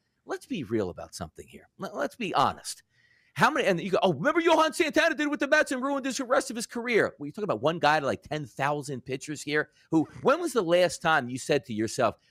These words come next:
"The guy threw an extra five pitches, ten pitches, or twenty pitches over what he was supposed to throw, and we never saw him again on the Major League diamond"? We have to get this notion out of our head that,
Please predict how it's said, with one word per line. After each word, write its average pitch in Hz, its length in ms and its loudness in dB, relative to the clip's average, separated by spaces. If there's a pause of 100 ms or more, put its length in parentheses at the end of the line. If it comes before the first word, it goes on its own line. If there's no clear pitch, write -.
(100)
"The 110 100 0
guy 175 300 4
threw 190 220 -4
an 151 180 -4
extra 165 560 0
five 180 560 0
pitches, 151 440 -6
ten 185 300 -8
pitches, 165 380 -8
or 127 80 -8
twenty 180 480 -8
pitches 113 500 -8 (240)
over 170 340 4
what 147 200 0
he 170 100 -8
was 143 140 -6
supposed 147 480 -4
to 98 80 -6
throw, 208 480 0 (200)
and 156 220 -2
we 147 160 -6
never 135 480 -4
saw 139 300 0
him 131 180 -4
again 113 400 0 (160)
on 113 140 0
the 113 100 0
Major 107 320 -2
League 95 220 -4
diamond"? 95 340 -4 (280)
We 381 80 0
have 415 100 0
to 381 80 -4
get - 160 -2
this 185 160 -2
notion 143 420 2
out 135 200 4
of 123 100 0
our 101 80 -2
head 139 320 -2
that, 101 220 -2